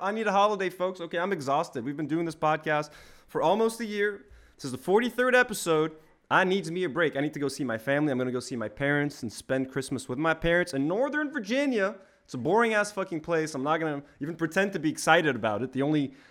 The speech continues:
fun thing about Northern Virginia is that it's right next to Washington, D C. Washington, D C recently legalized marijuana. Now, you can't technically walk in and just buy weed. You have to buy, like, a t-shirt or something, and then they'll give you free weed as a gift. So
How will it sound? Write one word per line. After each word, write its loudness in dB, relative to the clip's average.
fun 2
thing 0
about 2
Northern 0
Virginia 0
is -6
that 0
it's -8
right 2
next -4
to -6
Washington, -2
D -8
C. -8
Washington, 2
D -4
C -6
recently -4
legalized 0
marijuana. 2
Now, 2
you -2
can't 0
technically -4
walk 2
in 0
and 0
just -6
buy 6
weed. -2
You -8
have -2
to -12
buy, 4
like, -4
a -6
t-shirt -6
or -6
something, -4
and 0
then 2
they'll -2
give -6
you -10
free -6
weed -6
as -2
a -10
gift. -6
So -4